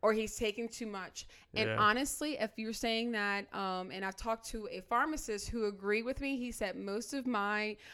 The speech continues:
Speaker 1: um, uh, my patients that get testosterone are police officers." So these are
Speaker 2: Mm.
Speaker 1: two different entities, and we're both seeing the same thing. So imagine that hopped up police officer coming to your house, um, and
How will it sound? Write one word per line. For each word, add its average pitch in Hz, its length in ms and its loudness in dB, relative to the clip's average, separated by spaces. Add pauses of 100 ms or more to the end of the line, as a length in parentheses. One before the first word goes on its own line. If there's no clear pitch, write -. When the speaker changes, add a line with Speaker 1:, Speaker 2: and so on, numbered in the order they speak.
(240)
Speaker 1:
um, 190 480 0 (100)
uh, 185 360 -2
my 190 180 -2
patients 233 640 0
that 190 240 -8
get 208 160 -8
testosterone 214 680 -4 (180)
are 180 120 -2
police 202 360 2
officers." 185 560 -6 (300)
So 226 500 6
these 214 200 -4
are 202 40 2
Speaker 2:
Mm. - 160 -6
Speaker 1:
two 294 140 2
different 302 320 -2
entities, 254 480 -2
and 208 100 -2
we're 214 80 -2
both 214 380 2 (180)
seeing 233 320 -2
the 208 80 0
same 226 400 0
thing. 233 400 -4 (300)
So 269 180 4
imagine 254 680 0
that 285 420 0
hopped - 540 2
up 240 200 2
police 240 260 0
officer 196 520 -2
coming 214 360 -4
to - 140 -6
your 269 140 -2
house, 190 580 0 (420)
um, 185 460 2
and 196 300 0